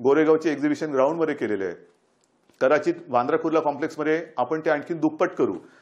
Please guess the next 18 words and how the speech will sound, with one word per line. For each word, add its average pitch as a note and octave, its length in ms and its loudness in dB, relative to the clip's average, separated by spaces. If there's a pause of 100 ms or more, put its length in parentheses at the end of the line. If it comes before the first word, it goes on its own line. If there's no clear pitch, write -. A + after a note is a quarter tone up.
(140)
आणखीन B2+ 380 -2
काही D#3+ 220 2
ठिकाणी D#3 320 -2
वाढू. A2+ 220 2 (580)
काय G#3 220 6
हे F#3+ 60 0
सगळं E3+ 240 0
करतोय B2 460 -2 (640)
की G3+ 400 -8 (920)
हे E3 100 0
संकट E3 440 0
रोखताना B2 600 0 (540)
समजा E3+ 500 0 (840)
आपल्याला E3 440 2
काही D#3 320 0
लोकांची D3+ 360 -4
सोय D3 240 -2
त्याच्यात C#3+ 260 -4